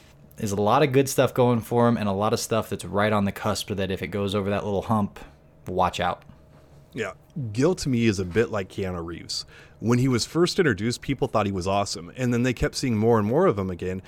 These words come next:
Speaker 2: and they actually kind of started to get really annoyed by him doing the same things over and over again. Then he disappeared for a while, and he came back with a vengeance, and now people want to see more of him. So this season of Gil is sad Keanu Reeves eating a sandwich on the bench.
Speaker 1: <laughs>
Speaker 2: Like,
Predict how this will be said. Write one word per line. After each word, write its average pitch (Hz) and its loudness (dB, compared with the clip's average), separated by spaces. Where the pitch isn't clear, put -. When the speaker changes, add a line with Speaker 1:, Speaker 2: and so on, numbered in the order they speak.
Speaker 2:
and 175 -4
they 185 -4
actually 202 -2
kind 208 -2
of 202 -2
started 190 0
to 160 -6
get 156 0
really 151 2
annoyed 123 2
by 107 2
him 104 0
doing 110 2
the 101 -2
same 117 -2
things 110 -2
over 98 0
and 95 -2
over 92 -2
again. - -14
Then 113 2
he 113 4
disappeared 127 0
for - -8
a 60 -8
while, - -12
and 113 2
he 117 0
came 110 2
back 104 2
with 98 -2
a 92 -4
vengeance, 92 -4
and 117 -2
now 101 4
people 107 2
want 101 0
to 92 -4
see 117 -4
more 104 -2
of 87 -6
him. 80 -16
So 127 0
this 120 2
season 156 0
of 104 0
Gil 120 2
is 110 -2
sad 120 -2
Keanu 110 0
Reeves 98 -6
eating 123 4
a 110 2
sandwich 107 0
on 101 0
the 87 -6
bench. - -6
Speaker 1:
<laughs> - -20
Speaker 2:
Like, 113 0